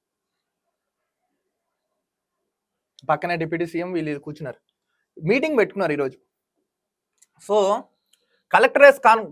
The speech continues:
కలెక్టర్స్ అందరు కాన్ఫరెన్స్లో మీటింగ్లో పాల్గొన్నారు. ఏపీ సీఎం చంద్రబాబు, డిప్యూటీ సీఎం పవన్ కళ్యాణ్ కొన్ని సలహాలు, సూచనలు ఇచ్చారు. వంద రోజుల్లో మన ప్రభుత్వం ఏం చేయాలి,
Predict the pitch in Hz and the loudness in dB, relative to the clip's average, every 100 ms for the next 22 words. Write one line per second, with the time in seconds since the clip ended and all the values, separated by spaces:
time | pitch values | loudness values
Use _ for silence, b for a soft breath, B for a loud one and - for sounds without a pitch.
0 | - 202 240 262 247 240 240 233 214 226 | 2 2 4 2 2 2 2 2 2 2
1 | 233 226 233 247 294 214 185 214 233 233 | 0 -2 0 0 0 -2 -2 0 2 2
2 | 196 185 185 139 - _ _ _ 165 190 | 4 2 0 -6 -10 _ _ _ -4 -2
3 | 214 214 196 175 175 190 190 220 175 160 | -2 0 -2 -2 -4 -2 0 0 -2 -4
4 | 170 165 175 208 175 147 135 113 - _ | -8 -8 -8 -4 -4 -4 -10 -14 -18 _
5 | _ _ _ _ _ _ - 196 208 - | _ _ _ _ _ _ -6 -6 -6 -8
6 | 156 170 226 247 240 233 - 233 220 220 | -10 -2 0 0 -2 -6 -4 -6 -6 -4
7 | 233 240 247 _ _ _ _ _ _ 117 | -2 -2 -6 _ _ _ _ _ _ -2
8 | 139 233 285 285 262 240 254 254 254 208 | 2 4 8 10 10 8 2 0 2 4
9 | 214 214 202 208 185 147 135 165 233 233 | 4 2 0 -2 -8 -10 -4 0 0 0
10 | 190 175 160 | -2 0 0